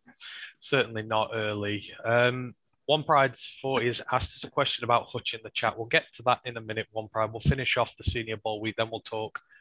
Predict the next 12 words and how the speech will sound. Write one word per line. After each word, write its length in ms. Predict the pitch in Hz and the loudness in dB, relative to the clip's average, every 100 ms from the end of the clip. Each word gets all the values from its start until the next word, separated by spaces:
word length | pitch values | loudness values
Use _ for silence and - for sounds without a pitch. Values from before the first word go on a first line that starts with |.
| _ | _
draft, 380 | - 104 98 - | -2 0 0 -6
'cause 180 | 107 - | -10 -8
we've 100 | 113 | -6
got 120 | 110 | -4
a 40 | 98 | -4
few 200 | 113 104 | -8 -6
questions 540 | - 104 - 110 107 | -2 -2 -4 -8 -8
in 120 | 110 | -8
regards 760 | 104 - 107 104 104 - - - - - _ - | -8 -4 -2 0 -2 -6 -12 -12 -14 -16 _ -4
to 140 | 117 | 0
that. 380 | 110 110 - - | 4 2 0 -2
Um, 380 | 120 120 120 | 0 0 -4